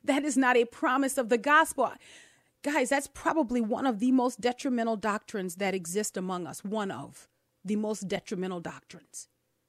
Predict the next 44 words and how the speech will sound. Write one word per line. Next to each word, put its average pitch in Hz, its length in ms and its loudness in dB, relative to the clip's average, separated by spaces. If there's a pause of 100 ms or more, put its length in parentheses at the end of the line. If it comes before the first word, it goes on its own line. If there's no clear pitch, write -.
(600)
That 220 240 0
if 254 200 -2
you 269 100 6
come 262 280 0
to 262 100 -6
Christ, - 580 -4 (260)
you'll 214 140 0
never 202 280 0
suffer. - 480 -6 (1300)
He's 254 140 2
gonna 247 200 6
give 220 200 0
you 247 60 0
your 208 160 0
best 196 360 -4
life. - 360 -12 (460)
All 247 180 6
of 247 120 2
your 240 100 2
problems 220 500 2
will 185 140 -6
cease. - 400 -8 (260)
In 226 120 0
fact, 240 340 2
I, 254 240 8 (120)
I, 285 340 6 (180)
I 254 240 8
maintain 240 680 2 (300)
that 214 140 0
when 220 200 0
you 285 120 6
cross 254 340 0
over 226 220 2
from 196 240 0
death 226 340 2
to 226 100 -4
life, 208 320 0
when 190 140 -2
you 294 200 4
leave 254 220 2
the 202 80 -2
kingdom 254 360 0
of 190 140 -2
darkness 202 420 0